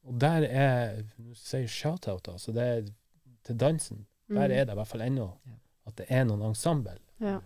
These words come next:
Speaker 1: At det er noen jenter som går i hopen og lager en gruppe.
Speaker 2: Ja.
Speaker 1: Men musikere gjør ikke det lenger.
Speaker 2: Nei.
Speaker 1: Og det frustrerer meg. Det synes jeg er utrolig trist.
Speaker 2: Ja.
Speaker 1: Eh,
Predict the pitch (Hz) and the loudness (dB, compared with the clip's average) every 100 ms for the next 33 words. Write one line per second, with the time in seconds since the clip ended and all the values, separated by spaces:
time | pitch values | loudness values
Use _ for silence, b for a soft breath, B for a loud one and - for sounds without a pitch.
0 | - - 123 120 131 120 139 139 - 113 | -10 0 4 6 6 6 4 4 0 0
1 | 117 123 110 147 147 107 104 113 127 123 | 2 2 2 0 -2 -2 0 2 2 2
2 | 104 131 214 208 202 202 B B B B | 2 2 4 6 4 2 B B B B
3 | B B B 139 156 - 160 170 208 - | B B B -6 -6 -4 2 4 4 0
4 | 120 120 151 185 113 101 104 101 92 - | 0 0 0 0 0 0 -2 -4 -8 -4
5 | 196 190 - 131 143 160 - - 147 175 | -2 -2 -6 0 2 2 -2 -6 -2 0
6 | 190 127 107 123 160 151 147 135 - 180 | 2 2 0 0 -2 0 0 -2 -2 0
7 | 156 - 170 - - - - - 247 240 | 0 -2 -4 -4 -12 -20 -12 -4 -2 -2
8 | - - 131 | -8 -2 0